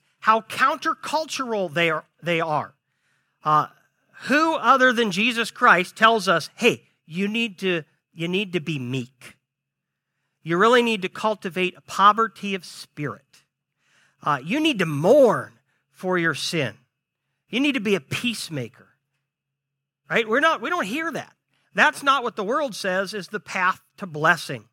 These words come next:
And so we're not gonna just stumble into these things. We have to make a choice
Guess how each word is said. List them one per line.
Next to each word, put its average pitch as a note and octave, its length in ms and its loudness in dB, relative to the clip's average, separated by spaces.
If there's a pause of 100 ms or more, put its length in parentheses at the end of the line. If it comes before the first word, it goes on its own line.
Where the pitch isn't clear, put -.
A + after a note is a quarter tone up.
(580)
And A3 160 2
so B3+ 240 2
we're B3 160 0
not E4 220 2
gonna A#3+ 220 -2
just G3+ 240 -6
stumble C#4+ 560 2
into D#4+ 180 -2
these F#3+ 260 -6
things. F#3 320 -6
We A#3 220 -6
have A#3 240 -2
to G3 100 -8
make F#3+ 220 -6
a D#3+ 60 -10
choice F3 720 -6